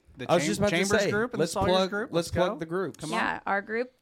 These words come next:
Speaker 3: and the Chambers group, we both meet on Wednesday nights at six thirty, and,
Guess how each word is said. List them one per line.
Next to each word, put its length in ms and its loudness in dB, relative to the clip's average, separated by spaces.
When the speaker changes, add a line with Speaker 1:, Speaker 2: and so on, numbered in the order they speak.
Speaker 3:
and 340 -6
the 80 -6
Chambers 360 -6
group, 140 -14
we 60 -10
both 240 -6
meet 240 -8
on 200 -6
Wednesday 260 -8
nights 240 -12
at 80 -16
six 220 -12
thirty, 400 -10
and, 240 -12